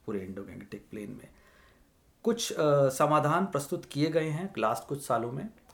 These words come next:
जिनको हम in situ मैनेजमेंट और ex situ मैनेजमेंट की फॉर्म में, अ, बोलते हैं। In situ मैनेजमेंट में जो पराली, अ, जो खेत में पड़ी हुई है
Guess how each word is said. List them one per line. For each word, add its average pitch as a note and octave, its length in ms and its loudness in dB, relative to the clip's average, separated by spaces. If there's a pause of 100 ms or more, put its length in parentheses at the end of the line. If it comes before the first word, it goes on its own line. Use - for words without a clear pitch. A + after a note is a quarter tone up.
(120)
जिनको C3+ 260 0
हम C#3 320 -2
in D3+ 60 0
situ E3+ 360 -2
मैनेजमेंट D#3 500 -6
और B2+ 280 -6
ex - 120 -4
situ D3 240 -6
मैनेजमेंट A2+ 520 -4
की B2+ 120 -6
फॉर्म G#2+ 220 -4
में, G#2+ 120 -4
अ, - 560 -14
बोलते G2+ 380 -8
हैं। C#3 200 -8 (480)
In G#3 140 6
situ A3 220 0
मैनेजमेंट F3 640 0
में F3+ 360 -4
जो C#3+ 140 -2
पराली, D3 640 2
अ, B2 180 -2
जो B2 120 -4
खेत C#3+ 320 -4
में C#3 120 -6
पड़ी C3+ 220 0
हुई C3 260 -2
है A2+ 320 -4